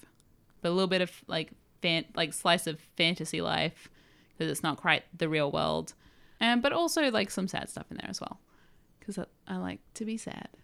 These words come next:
<laughs> But yeah, so I'm sort of, like, slowly working on that. I'm going on vacation soon, so I'll probably make some va-, like, journal comics while I'm ov-, overseas.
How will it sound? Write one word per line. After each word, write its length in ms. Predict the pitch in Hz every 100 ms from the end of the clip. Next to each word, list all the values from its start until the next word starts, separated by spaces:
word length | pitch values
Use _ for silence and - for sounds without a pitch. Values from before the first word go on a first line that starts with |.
| -
<laughs> 120 | 226 - - - - _ - -
But 80 |
yeah, 140 | 190 139
so 120 | 165
I'm 80 | 175
sort 200 | 226 233
of, 100 | 226
like, 260 | 202 - - - -
slowly 400 | - 202 190 170
working 280 | 160 -
on 120 | 151 151
that. 220 | 151 - - - - - _
I'm 160 | 180 165 _
going 240 | 202 202 208
on 100 | 196
vacation 520 | 190 196 175 180 175
soon, 540 | - 165 165 165 180 - - -
so 140 | - 165
I'll 60 |
probably 240 | 165 165 165
make 160 | 156
some 160 | - 151
va-, 140 | 147 - -
like, 200 | 165 156
journal 280 | 160 139 143
comics 340 | 143 135 -
while 120 | 147
I'm 180 | 139 - - _ _ -
ov-, 180 | 160 156 - _ -
overseas. 640 | 160 156 151 139 160 -